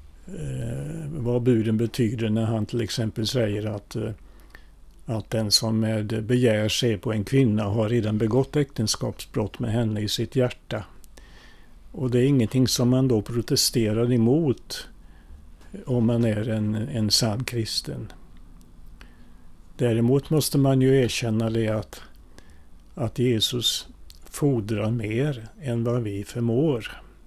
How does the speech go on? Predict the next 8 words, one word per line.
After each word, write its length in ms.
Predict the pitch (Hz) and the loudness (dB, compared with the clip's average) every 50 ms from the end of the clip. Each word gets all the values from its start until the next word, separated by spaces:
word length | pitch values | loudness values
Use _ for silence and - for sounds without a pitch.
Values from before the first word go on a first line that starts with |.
| - - - - - - - - - - - - - - - | -20 -20 -20 -20 -20 -20 -20 -20 -20 -20 -20 -20 -18 -6 0
Inte 320 | 147 139 127 107 - 147 | 2 4 4 4 4 4
ens 320 | 139 135 127 120 110 - 131 | 4 4 4 4 4 4 4
en 160 | 127 143 143 | 4 2 2
sann 340 | - - 139 123 117 120 120 | 2 2 2 2 4 4 2
och 100 | 120 120 | 2 2
levande 680 | 135 143 135 123 110 113 110 110 107 107 117 113 - - - - - - - - - | 4 4 4 4 2 2 2 2 0 0 0 -2 -4 -4 -10 -18 -20 -20 -20 -14 -8
troende 640 | - 131 139 143 143 123 110 107 107 107 107 110 107 | -4 2 4 4 4 4 4 2 2 2 0 0 -2
kristen 840 | - - 123 139 131 - - - - - 127 135 147 151 131 101 | -4 -2 0 0 0 -2 -2 -6 -6 -2 -2 0 0 0 -2 -4